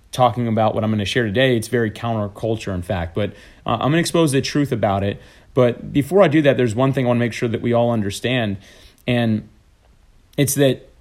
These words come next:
we still have to follow Jesus during this time. Political seasons aren't an excuse to no longer follow what the Bible tells us to do.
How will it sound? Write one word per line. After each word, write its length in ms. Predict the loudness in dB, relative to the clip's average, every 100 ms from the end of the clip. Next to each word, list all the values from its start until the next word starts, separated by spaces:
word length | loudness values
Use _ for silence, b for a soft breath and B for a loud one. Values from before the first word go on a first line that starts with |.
| _ _ _ _ _ -10
we 240 | -2 0
still 440 | 0 2 2 2 -2
have 280 | -6 -6 -4
to 100 | -6
follow 500 | -4 0 2 2 0
Jesus 580 | -4 -4 -4 -2 -4 -6
during 260 | -6 -6
this 140 | -6 -8
time. 440 | -8 -8 -8 -10 b b b _ -6
Political 580 | -2 2 2 2 0 -4
seasons 580 | -2 0 2 2 -2
aren't 380 | -4 -2 -2 -2 -6 -6
an 180 | -4
excuse 540 | -2 -4 -6 -2 -2 -4 -6
to 160 | -4
no 200 | 0 0
longer 520 | 0 0 0 -2 -4
follow 420 | -2 2 4 4 2
what 160 | -2
the 60 | -4
Bible 360 | -2 -2 -4
tells 280 | -6 -6 -4
us 100 | -6
to 120 | -8
do. 340 | -6 -2 -2